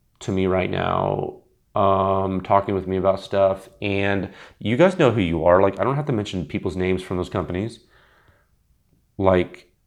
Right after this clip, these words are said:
I've talked to everyone from, some of the, some of them I've, I've spoken with the owners. Some of them I'm,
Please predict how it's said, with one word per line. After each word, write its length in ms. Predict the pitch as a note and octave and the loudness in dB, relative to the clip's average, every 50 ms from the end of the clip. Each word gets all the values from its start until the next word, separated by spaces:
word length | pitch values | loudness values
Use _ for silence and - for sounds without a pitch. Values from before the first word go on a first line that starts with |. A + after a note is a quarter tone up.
| _ _ _ _ _ _ _ _ _ _ _ _ _ _ _ _ _ _ _ _ _ _ - | _ _ _ _ _ _ _ _ _ _ _ _ _ _ _ _ _ _ _ _ _ _ 2
I've 200 | A2+ B2+ D#3 D3+ | 4 4 4 4
talked 260 | - - E3 D#3+ D3+ - | 0 -4 -6 -4 -4 -4
to 100 | - - | -4 -2
everyone 380 | A2+ B2 B2 C3+ B2 A#2+ A2 | -2 0 0 0 0 0 -2
from, 260 | - - A2 F#2+ G2 | -2 -4 -4 -4 -4
some 240 | - - - A#2 A2 | -6 -6 -4 -2 0
of 160 | A#2 A#2+ A2+ | 0 0 2
the, 140 | G#2+ A2 - | 0 0 0
some 200 | - - - G#2+ | -2 -2 -2 0
of 120 | A2 A2 A2 | 0 2 4
them 140 | B2+ B2 | 4 4
I've, 240 | A#2+ A#2 - - - | 4 4 2 0 -2
I've 160 | G2+ G2 - | 0 0 0
spoken 300 | - - - G2+ - G#2+ | -2 -2 -4 -2 -2 0
with 80 | F#2+ F#2 | -2 -2
the 80 | G#2+ G#2+ | -2 -2
owners. 460 | G2 F#2 D#2+ E2 E2+ F2+ - - _ _ _ _ _ _ _ _ _ _ _ _ _ _ _ - - - | -2 -2 -2 -2 -6 -8 -10 -16 _ _ _ _ _ _ _ _ _ _ _ _ _ _ _ -20 -20 -18
Some 280 | - - - G2 F#2 | -12 -6 -4 -2 -2
of 100 | G2+ E2+ | 0 0
them 160 | A2 G#2+ G#2 | 0 0 0
I'm, 100 | G2+ G2 | 0 -2